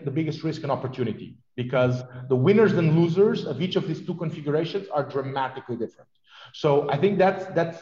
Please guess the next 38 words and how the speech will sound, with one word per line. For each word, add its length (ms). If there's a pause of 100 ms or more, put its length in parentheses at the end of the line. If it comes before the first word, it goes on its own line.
(160)
that's 240
the 80
question 580
that 180
will 100
shape 380
the 140
industry 540
is, 340 (380)
can 260
people 380
be 80
successful? 880
Can 340
mid, 480 (120)
small, 380
mid, 540
and 100
even 280
large, 420
but 180
not 240
global 340
content 320
providers 520 (500)
address, 580 (140)
directly 460
reach 300
the 80
customer 680
successfully 800
and 200
profitable 840
without 340
having 360
to 80
be 280
reaggregated, 960